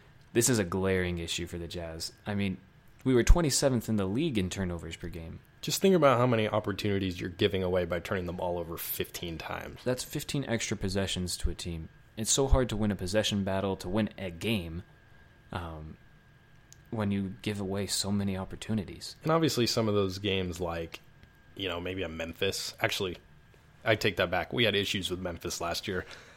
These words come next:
Speaker 1: Mm.
Speaker 2: Maybe a team like Charlotte, it's not gonna hurt as much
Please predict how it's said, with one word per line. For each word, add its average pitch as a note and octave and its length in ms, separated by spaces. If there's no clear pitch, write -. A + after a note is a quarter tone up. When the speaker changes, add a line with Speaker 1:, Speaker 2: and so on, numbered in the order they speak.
Speaker 1:
Mm. E2+ 60
Speaker 2:
Maybe A#2+ 240
a G#2+ 40
team A2 220
like F#2 140
Charlotte, G#2 680
it's - 220
not G#2+ 160
gonna G2+ 180
hurt F#2+ 260
as G#2 140
much G#2 460